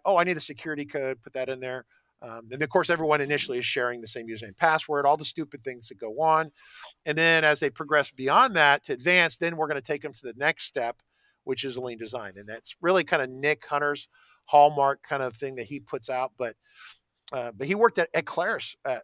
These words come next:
for many years, and he went to many, uh, user inter-, it's partially user, user interface, but it's also code specific. And so that's his thing. He was there. Um, he finally got into a big tussle with a V P over there, told him that, you know, he said, "You can't do it this way."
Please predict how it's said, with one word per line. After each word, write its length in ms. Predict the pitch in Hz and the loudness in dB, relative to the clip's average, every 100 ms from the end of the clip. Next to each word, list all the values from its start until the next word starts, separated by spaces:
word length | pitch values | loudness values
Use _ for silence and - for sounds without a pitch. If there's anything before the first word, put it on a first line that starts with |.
| - | -10
for 160 | - | -12
many 280 | 135 139 143 | -8 -8 -6
years, 300 | 151 104 - - | -8 -8 -14 -12
and 240 | 120 120 | -8 -8
he 120 | 120 | -8
went 200 | 147 156 | -4 -4
to 140 | 143 127 | -4 -6
many, 480 | 127 156 156 147 143 _ _ _ 143 | -6 -6 -6 -8 -12 _ _ _ -4
uh, 60 | |
user 360 | 123 147 156 151 | -2 -2 -2 0
inter-, 200 | 143 165 | 0 0
it's 220 | 143 139 | -2 -4
partially 560 | - 208 226 - 175 151 | 4 8 8 4 -4 -4
user, 220 | 151 139 | -2 -4
user 400 | 131 156 160 143 | -6 -6 -4 -2
interface, 440 | 139 135 117 120 117 | 0 -2 -4 -6 -6
but 100 | 127 | -6
it's 100 | 143 | -4
also 400 | 135 - 120 110 _ _ _ - | -4 -4 -8 -12 _ _ _ -10
code 300 | - 139 123 | -2 -2 -2
specific. 600 | - 117 - 104 - 62 _ _ _ _ _ | -10 -12 -12 -12 -16 -20 _ _ _ _ _
And 100 | 120 | -6
so 160 | 117 127 | -2 4
that's 300 | 147 156 - | 4 4 0
his 220 | 170 156 | -2 -2
thing. 220 | 160 151 | -4 -4
He 80 | 147 | -4
was 160 | 139 123 | -4 2
there. 420 | 139 143 143 135 _ _ - | 6 6 4 0 _ _ -4
Um, 420 | 135 127 120 117 _ - _ | 0 0 -2 -8 _ -20 _
he 80 | - | -4
finally 340 | 143 165 160 151 | 6 8 8 6
got 180 | 147 | 6
into 160 | 147 143 | 6 2
a 40 | |
big 220 | 131 139 120 | 2 0 2
tussle 360 | 151 139 151 | 0 0 0
with 140 | 131 120 | -2 -4
a 40 | |
V 200 | 120 131 | -8 -12
P 200 | 113 131 | -8 -6
over 160 | 127 117 | -4 -4
there, 180 | 120 | -6
told 220 | 113 131 123 | -6 -10 -10
him 60 | |
that, 100 | 113 110 | -14 -16
you 100 | 101 | -20
know, 160 | 95 98 _ | -20 -20 _
he 60 | |
said, 180 | 113 117 | -16 -14
"You 60 | 107 | -8
can't 240 | 147 123 | -6 -6
do 100 | 127 | -8
it 80 | 120 | -8
this 220 | 110 - | -12 -16
way." 240 | 98 104 | -18 -18